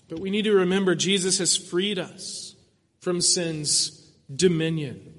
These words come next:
Sin is no longer the master of the Christian, even though we still have its presence with us. We can fight against it.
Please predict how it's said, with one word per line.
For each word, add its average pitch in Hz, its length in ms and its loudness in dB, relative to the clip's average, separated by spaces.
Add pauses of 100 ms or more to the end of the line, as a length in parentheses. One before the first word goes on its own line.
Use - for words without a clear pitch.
(540)
Sin 226 400 6
is 196 160 4
no 214 160 6
longer 202 480 4
the 190 100 -2
master 180 920 2 (720)
of 156 220 -4
the 147 80 -4
Christian, 117 640 -8 (3000)
even 147 160 -10
though 147 100 -6
we 151 120 -2
still 165 200 -2
have 156 300 -6
its 156 160 -8
presence 160 560 -6
with 151 300 -6
us. - 480 -20 (1500)
We - 40 -20
can 147 120 -10
fight 170 240 -2
against 170 400 -6
it. - 60 -20